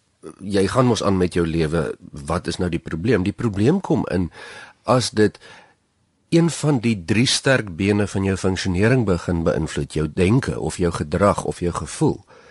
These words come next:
En ons weet dat as mense wat sukkel om verlies te verwerk, word baie keer op hulle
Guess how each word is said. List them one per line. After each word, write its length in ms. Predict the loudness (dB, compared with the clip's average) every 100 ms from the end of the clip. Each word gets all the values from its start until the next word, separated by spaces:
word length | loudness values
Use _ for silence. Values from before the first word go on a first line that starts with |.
| -20 -20 -4
En 140 | 0
ons 200 | 2 2 0
weet 240 | 2 2
dat 280 | 4 0 -2 -20 _ _ _ -20 _ _ _ _
as 140 | 0
mense 320 | 4 4 4 0
wat 100 | -2
sukkel 420 | 0 0 2 2
om 320 | 2 0 -4
verlies 600 | -8 -8 -4 2 4 4
te 120 | 0
verwerk, 520 | -2 -2 -4 -8 -12 -20 -20 -16 -2
word 260 | 0 0
baie 280 | -2 0 2
keer 200 | 2 2
op 120 | 2
hulle 280 | 2 2 2